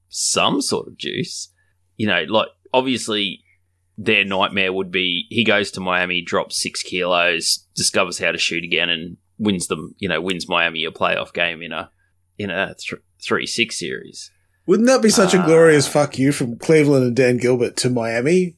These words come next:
Speaker 2: If they say, <laughs> they literally say, "We're, uh, we're not worried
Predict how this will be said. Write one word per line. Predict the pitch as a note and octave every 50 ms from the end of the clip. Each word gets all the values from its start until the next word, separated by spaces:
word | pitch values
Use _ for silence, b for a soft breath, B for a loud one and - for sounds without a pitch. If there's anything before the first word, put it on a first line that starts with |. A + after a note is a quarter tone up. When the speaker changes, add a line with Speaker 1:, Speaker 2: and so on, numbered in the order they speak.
| _
Speaker 2:
If | - D3 C3+ - -
they | - D3 D3
say, | C3+ - D3 C#3 C3+
<laughs> | C3+
they | F#3+ - - -
literally | A#2+ C3+ F3+ F3 - G3+ E3+ D#3+
say, | - - F3+ D#3+ B B B B3 G3+ B - F#3+ F#3 -
"We're, | - A#3 G3+ A3+ B3 A3+
uh, | A3+ A3+ A#3+ - A3+
we're | G3+ G#3 A#3 A#3 A3+
not | F#3+ G#3+ B3 B3
worried | A#3 A#3+ A#3+ A#3 A3 G3+ F#3+ E3